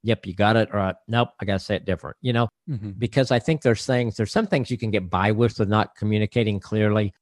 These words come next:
Speaker 1: uh, but there's some things in a marriage relationship you really wanna make sure your spouse understands and you understand, because that helps prevent problems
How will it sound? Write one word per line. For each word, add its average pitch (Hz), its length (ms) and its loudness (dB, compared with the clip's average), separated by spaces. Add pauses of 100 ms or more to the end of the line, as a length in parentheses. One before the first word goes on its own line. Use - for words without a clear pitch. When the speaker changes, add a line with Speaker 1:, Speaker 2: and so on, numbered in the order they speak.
(320)
Speaker 1:
uh, 92 140 -2
but 98 200 -6
there's 101 200 -2
some 135 280 0
things 107 380 0
in 101 100 2
a 95 60 0
marriage 101 380 2
relationship 92 640 -2
you 131 200 0
really 110 260 2
wanna 92 220 0
make 87 220 -2
sure 95 220 -4
your 90 260 -4
spouse 90 400 -4
understands 90 680 -4
and 87 160 -4
you 104 140 2
understand, 85 640 -2
because 90 400 -8
that 117 320 -2
helps 107 300 -4
prevent 92 400 -4
problems 90 640 -6